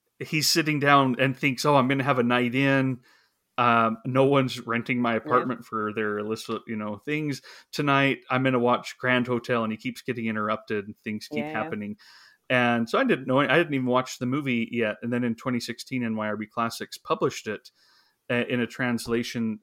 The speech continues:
Speaker 1: Uh, it, I don't know exactly how fresh this one was, but it was,
Speaker 2: Mm.
Speaker 1: uh, translated by Basil Creighton, and then
Speaker 2: That's
Speaker 1: with
Speaker 2: right.
Speaker 1: revisions
Speaker 2: Yeah.
Speaker 1: by Margot Betauer Dembo. Um, and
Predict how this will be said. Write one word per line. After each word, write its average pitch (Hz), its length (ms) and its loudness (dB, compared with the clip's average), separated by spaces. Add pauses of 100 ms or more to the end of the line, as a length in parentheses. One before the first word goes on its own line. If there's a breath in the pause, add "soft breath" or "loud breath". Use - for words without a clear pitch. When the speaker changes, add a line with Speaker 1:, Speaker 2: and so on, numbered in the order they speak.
Speaker 1:
Uh, 110 220 -2 (440)
it, 127 220 -2
I 131 80 0
don't 180 240 0
know 165 200 2
exactly 135 720 -4
how 127 300 -4
fresh - 360 0
this 135 180 -4
one 120 160 2
was, 113 220 0
but 120 140 -2
it 120 120 -2
was, 123 400 0
Speaker 2:
Mm. 127 60 -4
Speaker 1:
uh, 113 240 0 (260)
translated 135 460 -2
by 120 140 4
Basil 120 360 0
Creighton, 156 520 -4 (340 loud breath)
and 131 180 2
then 131 80 4
Speaker 2:
That's 127 80 2
Speaker 1:
with 117 100 0
Speaker 2:
right. - 80 -4
Speaker 1:
revisions 123 640 0
Speaker 2:
Yeah. - 280 -14
Speaker 1:
by 113 180 2
Margot 113 460 2
Betauer 110 520 -4
Dembo. 98 520 -6 (560 soft breath)
Um, 107 520 -2 (460)
and 120 420 2